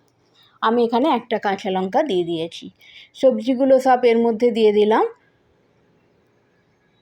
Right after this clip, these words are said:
তারপর আমি এর মধ্যে দিয়ে দেব পরিমাণ মতো নুন। এক চামচ পরিমাণ মতো আমি নুন দিয়ে দিলাম। নুনটা আপনারা স্বাদ মতো দেবেন। দিয়ে দিলাম একটুখানি গোলমরিচ গুঁড়ো, দিয়ে দিলাম একটু লঙ্কার গুঁড়ো,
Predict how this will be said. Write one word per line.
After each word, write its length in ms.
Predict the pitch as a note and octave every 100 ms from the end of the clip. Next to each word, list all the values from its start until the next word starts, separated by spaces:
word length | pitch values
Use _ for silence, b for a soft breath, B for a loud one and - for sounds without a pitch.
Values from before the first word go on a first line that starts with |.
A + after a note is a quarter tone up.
| -
তারপর 300 | A#3 A#3+ B3+
আমি 180 | B3+ B3+
এর 100 | A#3+
মধ্যে 300 | A#3 A#3 A3 A#3
দিয়ে 220 | A3 G#3
দেব 200 | G#3+ G3 C#4 A4 -
পরিমাণ 360 | G#3+ G#3+ G#3+ G#3+
মতো 280 | G#3+ G#3+ F4+ C5 _ _ G#3+
নুন। 260 | A3 F3+ D#3+ - _ b b -
এক 160 | A3+ A#3
চামচ 340 | C4+ B3+ C4+ B3+ -
পরিমাণ 320 | A#3 A#3 A#3+
মতো 240 | A#3 A#3 B3
আমি 160 | A#3
নুন 200 | A3+ A3 A3+
দিয়ে 160 | G#3+ G3
দিলাম। 280 | G3+ A3+ A4 - -
নুনটা 320 | A#3 A#3+ A#3 A#3+
আপনারা 320 | A3+ A3+ A#3
স্বাদ 260 | A3+ G#3+ G#3 A3
মতো 220 | A3 G#3
দেবেন। 340 | G3 F#3 A3 A#4 G#4+ _ b b b b b _ _ -
দিয়ে 200 | A#3 B3
দিলাম 220 | A#3+ A#3+
একটুখানি 460 | A#3 - A#3 A#3 A#3 A3
গোলমরিচ 560 | A3 A3 A3 A3 A3 F#3+
গুঁড়ো, 300 | G3+ G#3+ F4+ - _ _ _ _ _ _ _ b b b _
দিয়ে 200 | A3+ A#3+
দিলাম 280 | A3 B3 B3
একটু 240 | A#3+ A#3 B3+
লঙ্কার 460 | A3 G#3 G#3 G#3 G3
গুঁড়ো, 280 | G#3 A3+